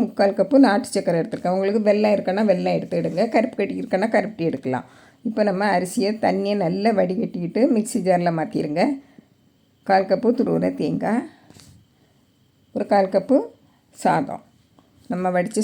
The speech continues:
சாதம் தான், பழைய சாதம் எடுக்கக்கூடாது. இதுக்கு ஒரு அரை கப்பு தண்ணி விட்டு நல்லா நைஸாக அரைச்சி எடுத்துருங்க. எவ்வளவு நைஸாக அரைச்சா எடுக்க முடியுமோ அவ்வளவு நைஸாக அரைச்சி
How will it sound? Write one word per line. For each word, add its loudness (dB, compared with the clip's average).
சாதம் 2
தான், 2
பழைய 2
சாதம் 2
எடுக்கக்கூடாது. -2
இதுக்கு -4
ஒரு 4
அரை 0
கப்பு -2
தண்ணி 0
விட்டு 0
நல்லா 2
நைஸாக 2
அரைச்சி -2
எடுத்துருங்க. -4
எவ்வளவு 0
நைஸாக 0
அரைச்சா -2
எடுக்க -4
முடியுமோ -2
அவ்வளவு 2
நைஸாக 2
அரைச்சி -4